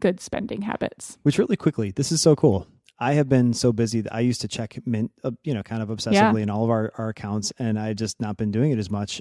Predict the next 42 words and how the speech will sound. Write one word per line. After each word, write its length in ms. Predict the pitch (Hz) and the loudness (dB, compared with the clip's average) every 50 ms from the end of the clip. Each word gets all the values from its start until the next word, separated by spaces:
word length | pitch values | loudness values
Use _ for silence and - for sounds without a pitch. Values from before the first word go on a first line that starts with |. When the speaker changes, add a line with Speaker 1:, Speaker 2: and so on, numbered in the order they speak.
| - _ | -12 _
Speaker 2:
and 460 | - 117 107 104 104 104 101 92 92 117 170 214 120 | -6 -4 -4 -2 -2 -2 -4 -4 -8 -12 -12 -10 -6
have 240 | 110 113 113 107 | -6 -4 -6 -6
fallen 300 | - - 113 110 110 113 | -4 -2 0 0 2 0
off 220 | 117 113 113 107 - | 0 0 -2 -2 -4
categorizing 540 | - - 117 113 113 110 117 113 110 107 117 | -6 -8 -6 -4 -2 0 0 0 0 0 0
and 80 | 113 | -2
everything. 260 | 110 107 104 117 113 | -2 -2 -2 -4 -4
And 160 | 107 107 113 117 | -2 -2 2 4
you 120 | 123 123 | 4 6
have 100 | 120 120 | 4 4
just 180 | 117 127 117 - | 0 -2 -4 -2
totally 260 | - 123 120 120 117 113 | -2 -2 -2 -2 -4 -4
picked 200 | - 120 - - | -6 -6 -4 -4
it 60 | 120 | -4
up. 100 | 117 - | -4 -2
Naturally, 400 | 117 131 170 180 - - 139 123 | 0 0 0 2 2 2 2 4
we 80 | 120 | 4
didn't 160 | 135 160 175 - | 2 2 0 -2
talk 240 | - 110 110 110 | -2 -2 -2 -2
about 220 | - 127 143 160 175 | 0 -2 0 0 0
it. 80 | 156 | 2
We 80 | 139 127 | 2 2
didn't 140 | 123 120 113 | 2 2 0
decide 480 | 117 - - 113 110 113 123 143 139 - - _ | -2 -2 -2 0 0 2 0 0 -2 -6 -16 _
to 80 | - | -6
do 140 | - - 147 | -2 0 0
that. 160 | 139 - 127 | 0 0 -2
You 80 | 147 139 | 2 4
Speaker 1:
Yeah. 60 | 294 | 6
Speaker 2:
just 120 | 359 349 240 | 6 6 4
started 220 | 190 139 123 117 | 2 0 -2 0
doing 220 | 104 117 110 120 135 | 2 2 2 4 2
it. 120 | 170 208 - - - - - - - - - _ _ _ _ _ _ _ | 0 -4 -4 -12 -18 -18 -18 -20 -20 -20 -20 _ _ _ _ _ _ _
Tell 160 | - - 220 | -8 -4 -2
me 80 | 180 113 | -2 -2
about 280 | 98 - 92 85 - | -4 -6 -10 -10 -12
that. 200 | - 90 - - - _ _ _ _ _ _ _ _ _ _ _ _ | -14 -14 -16 -18 -20 _ _ _ _ _ _ _ _ _ _ _ _
Speaker 1:
Uh, 360 | - 269 277 277 285 285 285 277 - - | 4 4 6 6 6 4 2 2 6 6
I 80 | 277 | 8
mean, 240 | 277 285 285 269 233 | 8 8 4 4 4
it 140 | - 294 - | 2 2 4
wasn't, 640 | 233 247 262 302 - 403 381 330 247 - - - - | 6 4 4 4 4 2 0 0 0 -4 -10 -16 -16